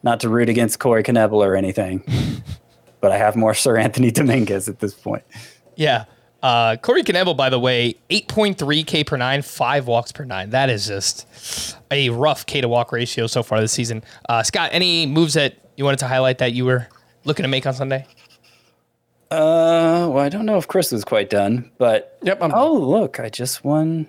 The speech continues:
Speaker 1: Gabriel Moreno. I was surprised. Okay, so in two fifteen team leagues, I won Gabriel Moreno for, uh, I won him for twenty-eight dollars in Tout Wars, and I won him for thirty-nine dollars in T G F B I. And these are two catcher leagues, fifteen teams. I,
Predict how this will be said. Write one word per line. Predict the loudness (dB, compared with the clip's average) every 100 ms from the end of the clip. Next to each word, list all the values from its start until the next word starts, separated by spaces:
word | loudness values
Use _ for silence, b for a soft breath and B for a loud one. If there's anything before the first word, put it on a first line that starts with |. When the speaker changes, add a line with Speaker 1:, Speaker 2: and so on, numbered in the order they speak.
| _ _ _ _ _
Speaker 1:
Gabriel | 0 2 4 4 4 -2 _
Moreno. | 0 2 2 2 2
I | 2 2 4
was | 2 2
surprised. | -2 0 -2 0 0 0 -2
Okay, | 2 2 2
so | 2 2
in | 2
two | 2 2
fifteen | 2 0 0 -2 -2
team | 0 0 2
leagues, | 2 4
I | 4
won | 4 2
Gabriel | 2 2 2 2 4 4
Moreno | 2 0 0 0 -4 -10 -14
for, | -8 -4 -4 -6 -8 _ _ _ _ _ _ _ _ -10
uh, | -2 0
I | 2 0
won | 2 2
him | 4 0
for | 0 0 0 -2 -8 _ _ _ _ _ _ _ _ _
twenty-eight | -10 -2 2 4 4 2 2
dollars | 4 4 4 2 0
in |
Tout | 2 2 4
Wars, | 4 4 4
and | 2
I | 0
won | 0 -2
him |
for | -2 -4
thirty-nine | 0 0 2 2 2 2 2
dollars | 2 0 -4 -6 -8
in | -8
T | -6 -6
G | 0 2
F | 2 0
B | 0 2
I. | 2 0 -8 -2
And | 2
these | 4
are | 2
two | 0 -2
catcher | 0 0 2 2
leagues, | 2 0 -2
fifteen | -2 -2 0 -2 -2
teams. | 0 -2 -4 -6 -6
I, | -6